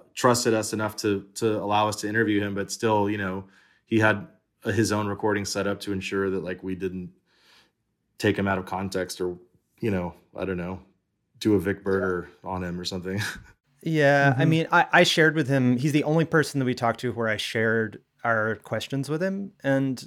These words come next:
Speaker 2: um, and, s-, and so I shared questions with him, uh, uh, early. And then when we actually did the interview, we just went off script. Like, he, he just wanted to talk. And, um,
Speaker 3: Hmm.
Speaker 2: so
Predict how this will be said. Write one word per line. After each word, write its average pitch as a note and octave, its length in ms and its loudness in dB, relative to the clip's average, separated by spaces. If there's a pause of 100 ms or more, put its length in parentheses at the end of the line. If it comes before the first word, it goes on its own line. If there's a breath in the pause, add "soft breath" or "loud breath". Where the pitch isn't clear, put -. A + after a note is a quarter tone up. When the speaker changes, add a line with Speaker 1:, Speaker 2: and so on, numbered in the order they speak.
Speaker 2:
um, B2+ 440 0 (220)
and, D3+ 180 4
s-, - 220 0 (140)
and C#3+ 160 2
so C#3+ 140 4
I D3 80 8
shared C3+ 500 2
questions C3+ 420 2
with A#2+ 140 -2
him, C3 260 2 (440 loud breath)
uh, B2+ 420 6 (140)
uh, A#2+ 200 2
early. F3 600 2 (300 soft breath)
And C3 140 6
then C#3+ 140 10
when D3 120 6
we C#3+ 100 6
actually C#3 300 6
did C#3 160 2
the B2 100 4
interview, C3 320 4
we A#2+ 80 2
just A#2 160 -2
went A#2 160 2
off A2 120 0
script. - 560 -2
Like, G#2+ 180 -4
he, B2 200 -6
he C3 160 -2
just B2+ 220 -2
wanted G2+ 320 -4
to A2+ 100 -12
talk. - 460 -8 (240)
And, A#2+ 480 4
um, A2+ 480 0
Speaker 3:
Hmm. A2+ 60 -8
Speaker 2:
so B2+ 500 6